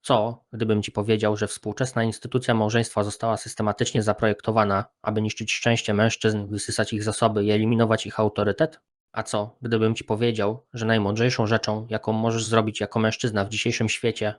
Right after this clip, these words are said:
to w ogóle się nie ożenić? Dzisiaj ujawnię brutalną prawdę o tym, dlaczego małżeństwo jest przegraną inwestycją dla mężczyzn w dwudziestym pierwszym wieku.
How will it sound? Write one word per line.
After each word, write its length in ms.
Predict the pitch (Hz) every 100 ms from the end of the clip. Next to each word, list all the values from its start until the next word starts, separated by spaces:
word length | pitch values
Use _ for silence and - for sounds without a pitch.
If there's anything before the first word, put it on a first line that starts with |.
| _
to 120 | 104
w 40 | 107
ogóle 260 | 120 123
się 140 | - 110
nie 120 | 107
ożenić? 580 | 104 104 110 127 - _ _ _ 131
Dzisiaj 380 | 113 120 156
ujawnię 380 | 131 131 117 113
brutalną 480 | 107 104 113 110 110
prawdę 320 | 131 123 113
o 120 | 110
tym, 280 | 113 98 101 -
dlaczego 340 | 98 95 113 113
małżeństwo 560 | 107 107 120 - -
jest 200 | 98 -
przegraną 400 | - 107 107 117
inwestycją 640 | 110 104 95 - 117 107 98
dla 140 | 101
mężczyzn 440 | 113 110 - 107
w 40 | 104
dwudziestym 460 | 107 107 101 110
pierwszym 380 | 104 117 - 113
wieku. 340 | 107 101 -